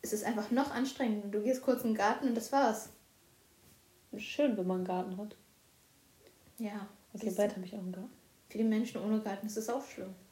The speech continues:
Speaker 2: Meine Oma hat auch einen Garten.
Speaker 1: Ja, siehst du. Aber trotzdem. Das ist schon echt heftig, Leute. Wie geht ihr damit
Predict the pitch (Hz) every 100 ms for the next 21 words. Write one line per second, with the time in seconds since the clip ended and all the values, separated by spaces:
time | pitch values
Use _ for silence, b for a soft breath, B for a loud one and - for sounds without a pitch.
0 | - 208 202 - 190 185 185 - 185 185
1 | 185 185 - - - - 233 220 202 220
2 | - - 247 - - _ _ - 202 -
3 | 277 277 - - 202 - - b b b
4 | b b b - - - - - - 247
5 | 220 220 - 220 214 208 208 196 202 269
6 | 285 339 339 392 214 202